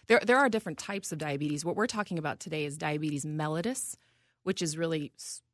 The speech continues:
means sweet urine or sweet, sh-, sweet, sweetness in,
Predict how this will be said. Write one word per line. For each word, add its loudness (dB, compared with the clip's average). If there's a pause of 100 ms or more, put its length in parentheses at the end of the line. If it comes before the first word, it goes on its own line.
means -2
sweet -4 (460)
urine 0
or 0
sweet, -4
sh-, -4 (120)
sweet, -6 (360)
sweetness -4
in, -2